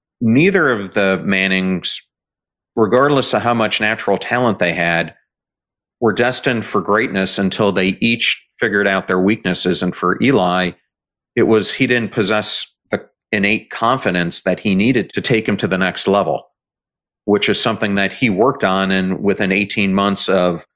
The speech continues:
really focusing on it, actually won the Super Bowl. So it's interesting, to your point, how these people don't achieve this greatness just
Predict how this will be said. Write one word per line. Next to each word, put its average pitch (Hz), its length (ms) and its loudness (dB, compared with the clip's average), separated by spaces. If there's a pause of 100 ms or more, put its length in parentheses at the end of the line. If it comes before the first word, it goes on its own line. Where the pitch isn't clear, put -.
(640)
really 120 220 4
focusing 104 640 0
on 90 220 0
it, 92 160 0
actually 98 380 0
won 95 240 2
the 90 60 0
Super 113 360 -2
Bowl. 73 400 -2
So 95 300 2
it's - 260 -2
interesting, 101 800 -2 (1000)
to 123 80 0
your 98 140 4
point, 107 480 0 (480)
how 104 640 0 (1040)
these 120 180 0
people 160 320 2
don't 117 320 0
achieve 110 480 0
this 101 240 -4
greatness 101 720 -2
just - 500 -2